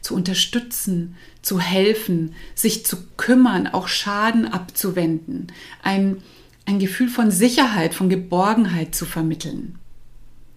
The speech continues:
Interessanterweise haben wir auch in dieser Gruppe den Herrscher oder die Herrscherin. Auch hier ist Stabilität und Kontrolle das Grundbedürfnis, aber da liegt der Schwerpunkt wirklich auf der Kontrolle.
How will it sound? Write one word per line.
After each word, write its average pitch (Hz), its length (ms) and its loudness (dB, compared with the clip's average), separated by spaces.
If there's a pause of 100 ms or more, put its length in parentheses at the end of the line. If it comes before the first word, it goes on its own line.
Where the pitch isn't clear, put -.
(460)
Interessanterweise 175 960 4
haben 170 300 0
wir 185 160 2
auch 165 100 -2
in 180 240 -2
dieser 185 360 2
Gruppe 180 640 -4 (440)
den 214 140 4
Herrscher 185 640 -2 (120)
oder 180 200 2
die 185 160 2
Herrscherin. - 580 -2 (840)
Auch 196 240 0
hier - 260 4
ist - 160 -2
Stabilität 190 680 0
und 233 100 0
Kontrolle 190 460 -2
das 180 180 -6
Grundbedürfnis, 220 880 0
aber 185 200 -6
da 190 260 0
liegt 220 380 0
der 180 80 2
Schwerpunkt 190 500 0
wirklich 180 240 -4
auf 165 100 -10
der 175 140 -8
Kontrolle. 180 720 -2